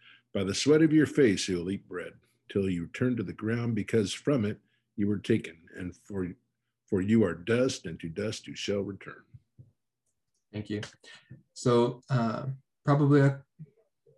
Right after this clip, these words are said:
Speaker 2: uh, a controversial verse here. Uh, God says that the purpose for cursing man was because he listened to the voice of his wife. And this is not,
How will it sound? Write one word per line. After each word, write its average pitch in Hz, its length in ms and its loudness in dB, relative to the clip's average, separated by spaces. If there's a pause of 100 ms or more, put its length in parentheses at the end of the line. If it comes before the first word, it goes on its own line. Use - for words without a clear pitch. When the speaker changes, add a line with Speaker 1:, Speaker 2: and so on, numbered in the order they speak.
(140)
Speaker 2:
uh, 113 460 -6
a 139 60 -4
controversial 131 800 2
verse 117 320 -2
here. 120 400 -2 (440)
Uh, 104 360 -4 (1080)
God 113 300 -2
says 107 460 0
that 104 240 -2
the 110 80 -6
purpose 135 560 2
for 123 260 -2
cursing 113 460 -2
man 104 280 0
was 101 140 -6
because 104 800 -2 (540)
he 113 120 2
listened 107 320 0
to 101 60 -4
the 98 80 -4
voice 90 300 -6
of 90 80 -10
his 90 120 -8
wife. 101 400 -8 (920)
And 113 300 2
this 123 180 2
is 113 280 0
not, 127 520 0